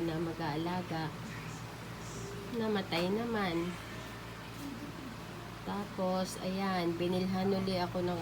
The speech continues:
aking bunso. Seven pieces ang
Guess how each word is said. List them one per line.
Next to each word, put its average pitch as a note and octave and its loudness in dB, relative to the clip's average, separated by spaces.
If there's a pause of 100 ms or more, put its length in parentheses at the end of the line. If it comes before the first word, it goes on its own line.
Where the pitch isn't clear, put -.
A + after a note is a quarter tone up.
(160)
aking F3+ 2
bunso. F3+ 4 (2000)
Seven F#3 6 (160)
pieces F#3 2
ang F3 4